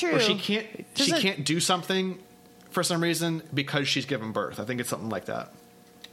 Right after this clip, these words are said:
Speaker 2: Yeah.
Speaker 1: So.
Speaker 2: Oh, I never thought about how interesting it would be to revisit this later on in the series. Like
Speaker 1: That would have been cool.
Speaker 2: saying things, "Oh, you know, I,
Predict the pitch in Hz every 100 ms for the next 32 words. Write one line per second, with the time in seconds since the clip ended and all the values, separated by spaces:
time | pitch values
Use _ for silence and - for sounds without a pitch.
0 | - - - 202 202 185 170 156 107 107
1 | - - - - 427 427 466 508 494 285
2 | 311 240 214 196 - - - - - -
3 | - - - - - 240 220 208 214 214
4 | 220 202 190 180 - - - 196 196 196
5 | - - - 196 190 185 180 - - -
6 | - - - 185 208 180 185 170 - 175
7 | 160 160 - - 175 170 151 151 156 147
8 | 147 - - 147 - - - 139 135 -
9 | - - - 156 170 220 220 202 180 107
10 | - - - - - - - - - -
11 | 233 214 208 202 196 196 202 196 202 180
12 | 175 160